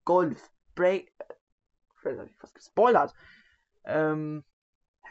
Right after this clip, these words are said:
keine Ahnung, so, äh, äh, Tanzen, jede Möglichkeit, Breakdance, Pop,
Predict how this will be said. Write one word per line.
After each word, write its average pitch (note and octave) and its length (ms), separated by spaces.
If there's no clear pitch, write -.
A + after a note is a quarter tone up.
keine C#3+ 160
Ahnung, C#3+ 120
so, - 340
äh, D#3 200
äh, D3+ 300
Tanzen, - 680
jede G#3+ 260
Möglichkeit, G#3+ 540
Breakdance, E3 540
Pop, - 280